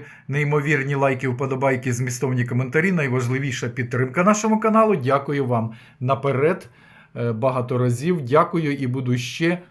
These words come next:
ще і ще дякувати, тому що це дуже важливо. Ви найкращі. Отже, у цьому блокові, ви вже про деякі матчі здогадались із назви, ми поговоримо ще про низку, е, ігор, які вже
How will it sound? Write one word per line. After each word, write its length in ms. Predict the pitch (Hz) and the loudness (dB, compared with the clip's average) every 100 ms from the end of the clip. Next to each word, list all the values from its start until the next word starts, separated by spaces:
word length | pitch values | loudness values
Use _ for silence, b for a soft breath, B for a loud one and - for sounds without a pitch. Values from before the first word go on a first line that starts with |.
| B | B
ще 460 | - - - 131 139 | -16 -10 -4 -4 -4
і 80 | 120 | -8
ще 300 | 107 - 117 | -10 -6 -4
дякувати, 680 | 107 117 123 123 117 110 113 | -2 -4 -4 -4 -4 -4 -6
тому 280 | 117 117 131 | -2 -4 -4
що 200 | - 120 | -6 -8
це 300 | - 156 160 | -2 0 0
дуже 400 | 117 127 123 123 | -2 -4 0 0
важливо. 600 | 110 107 95 87 78 82 _ _ _ _ _ - | 0 -2 -6 -10 -12 -16 _ _ _ _ _ -2
Ви 160 | 131 | 0
найкращі. 680 | 131 120 120 95 - - - B B B | 2 0 -4 -8 -10 -16 -16 B B B
Отже, 420 | 175 151 113 104 - B B B - | 2 2 2 -6 -8 B B B -6
у 120 | 143 | -4
цьому 340 | 143 226 220 | 6 8 8
блокові, 640 | 165 185 247 262 240 240 233 B | 6 4 2 2 0 0 -4 B
ви 160 | 135 170 | 0 2
вже 460 | 165 147 156 - - | 2 4 2 0 -2
про 120 | 151 | -2
деякі 360 | 147 151 131 139 | 2 2 2 0
матчі 320 | 135 127 143 | -2 -2 -2
здогадались 640 | 123 131 143 127 117 120 135 | 0 0 2 2 0 0 -2
із 140 | 120 | 0
назви, 420 | 165 247 240 247 220 B B B - | 2 2 2 -4 -4 B B B -2
ми 180 | 160 247 | 2 2
поговоримо 920 | 208 160 165 196 214 208 202 208 202 B B - | 2 0 2 2 4 4 4 2 0 B B -10
ще 520 | - - - 196 143 | -8 -4 6 6 6
про 300 | - 156 165 | 0 -2 0
низку, 680 | 170 185 - - 147 127 B B B _ - | 0 0 -2 -4 -2 -2 B B B _ -6
е, 40 | 131 | -4
ігор, 560 | 131 - 160 165 170 156 | -4 -2 0 2 2 0
які 560 | 143 131 - 143 147 | -2 -2 0 2 2
вже 600 | 135 123 110 131 143 151 | 2 -2 0 4 4 2